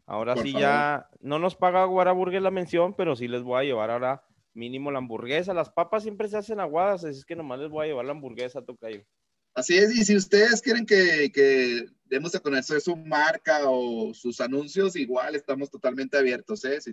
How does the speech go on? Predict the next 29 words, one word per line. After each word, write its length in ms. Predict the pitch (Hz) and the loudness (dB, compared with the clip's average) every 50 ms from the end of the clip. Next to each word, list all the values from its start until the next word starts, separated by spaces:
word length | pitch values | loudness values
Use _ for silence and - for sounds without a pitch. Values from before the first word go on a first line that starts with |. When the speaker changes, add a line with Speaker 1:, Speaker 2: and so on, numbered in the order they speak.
| - _ _ | -16 _ _
Speaker 2:
aquí 260 | - 107 104 - 110 | -10 -10 -8 -10 -8
tienen 180 | - 123 123 131 | -8 -6 -6 -6
las 120 | - - | -6 -6
puertas 520 | _ - 107 98 - - 127 123 - - _ _ _ _ _ _ - | _ -10 -12 -8 -8 -8 -8 -8 -10 -16 _ _ _ _ _ _ -6
abiertas 320 | - 214 214 208 254 262 | -4 -4 -2 -2 0 0
de 80 | - 240 | 0 -2
Bote 280 | 233 233 226 180 - 202 | -2 -4 -8 -10 -12 -8
Podcast 420 | - 254 - - - - - - | -6 -6 -6 -4 -4 -4 -4 -4
para 260 | - - 226 214 214 214 | -4 -2 -2 -2 -2 -4
cualquier 360 | - 220 208 190 - 226 226 | -4 -8 -8 -6 -6 -6 -4
mención. 540 | 247 247 240 - - - 143 143 156 196 - _ _ _ _ _ _ _ _ _ | -6 -6 -4 -2 0 0 0 0 -4 -6 -10 _ _ _ _ _ _ _ _ _
Ahí 140 | - 202 214 | -8 -6 -4
mándenos 400 | 233 240 - 247 254 - - - - | -4 -2 -4 -4 -6 -8 -10 -10 -8
un 100 | - - | -6 -4
mensajito 580 | - - - - - - 120 120 - - 147 | -4 -4 -4 -6 -4 -4 -4 -4 -2 0 0
y 300 | 147 135 127 117 110 104 | 0 0 0 -2 -2 -4
no 180 | 101 104 113 107 | -4 -6 -6 -4
cobramos 460 | - 127 127 123 123 127 135 131 - | -4 -2 0 0 0 0 0 -4 -4
arriba 320 | 127 117 107 220 - 123 127 | -4 -4 -4 -2 0 0 0
de 340 | 127 123 117 110 104 98 | 0 0 -2 -2 -4 -4
diez 260 | 95 104 107 107 107 107 | -4 -4 -4 -6 -4 -4
mil 120 | 117 123 123 | -4 -2 -2
dólares, 360 | 117 113 113 - 107 104 117 | -2 -2 -4 -6 -8 -10 -12
¿eh? 480 | 127 - _ - - - _ - 180 - - 202 | -16 -20 _ -20 -20 -8 _ -6 -4 0 2 2
Speaker 1:
Sí, 160 | 165 175 180 | 2 2 0
tocayo, 480 | 170 - 175 147 - 156 147 147 147 135 | -2 -2 -2 0 0 0 2 2 0 -2
nada 220 | 139 151 151 160 | -2 -2 -2 0
más 320 | 165 170 175 180 - - - | 0 0 -2 -2 -4 -6 -8
mencionar, 640 | 170 170 170 - 175 156 143 135 143 156 165 160 | -6 -6 -4 -4 -4 -4 -2 -2 -2 -2 -4 -6